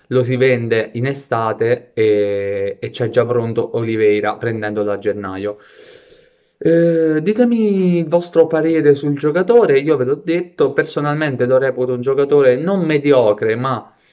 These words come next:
me-, di medio livello, diciamo, comunque non, non proprio una mezza calzetta, ma non è neanche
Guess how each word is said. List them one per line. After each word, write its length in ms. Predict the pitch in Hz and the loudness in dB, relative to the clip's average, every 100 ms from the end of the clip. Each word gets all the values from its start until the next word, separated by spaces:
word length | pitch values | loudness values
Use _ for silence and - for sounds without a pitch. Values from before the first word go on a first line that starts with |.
| _ _ _ _ _ | _ _ _ _ _
me-, 540 | 135 151 143 123 123 123 | -4 -2 0 -2 -4 -6
di 140 | 139 | -4
medio 320 | 151 151 139 127 | -2 2 4 2
livello, 500 | 127 123 110 107 113 | 2 0 0 -6 -6
diciamo, 400 | 117 123 117 120 | -4 -6 -6 -4
comunque 340 | 123 127 117 | -4 -4 -6
non, 200 | 131 143 | -4 -4
non 240 | 131 143 147 | -4 -4 -2
proprio 240 | 139 131 | -2 -2
una 140 | 127 | -4
mezza 300 | 120 123 120 | -2 -2 -2
calzetta, 640 | 120 117 117 120 110 - 107 | 0 -2 2 0 0 -8 -6
ma 140 | 110 | -6
non 180 | 110 113 | -6 -8
è 60 | |
neanche 560 | 113 120 123 117 110 | -6 -6 -4 -4 -4